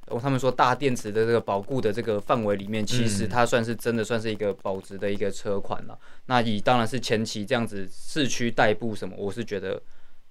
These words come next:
Speaker 1: 是没有问题。对。
Speaker 2: 你有考虑过什么，大概开几年就想要把车子卖掉吗？
Speaker 1: 我大概是抓五年。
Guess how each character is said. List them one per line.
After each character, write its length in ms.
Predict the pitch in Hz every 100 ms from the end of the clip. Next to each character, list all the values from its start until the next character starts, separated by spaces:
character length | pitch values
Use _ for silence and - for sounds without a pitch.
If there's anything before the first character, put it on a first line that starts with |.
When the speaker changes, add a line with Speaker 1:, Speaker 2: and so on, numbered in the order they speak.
| - -
Speaker 1:
是 100 | -
没 80 | 123
有 80 | 101
问 220 | 101 101
题。 180 | - - - -
对。 100 | - -
Speaker 2:
你 120 | 175
有 180 | 214 226
考 440 | - 131 107 110
虑 280 | 156 180 151
过 1120 | 143 190 170 151 139 131 123 117 113 110 113 - - - -
什 260 | - - 127
么， 160 | 113 - -
大 160 | 220
概 200 | 196 190
开 280 | 170 - 180 180
几 360 | - 123 107
年 340 | 98 95 92 104
就 200 | 170 143
想 260 | - 90
要 220 | 104 123
把 320 | 113 85 76 -
车 200 | - 123
子 120 | 110
卖 120 | 110 98
掉 160 | 98
吗？ 180 | 85 101 -
Speaker 1:
我 260 | 151 127 113
大 140 | 190
概 100 | 196
是 120 | 180
抓 200 | 180 160
五 200 | 139 107
年。 200 | 101 95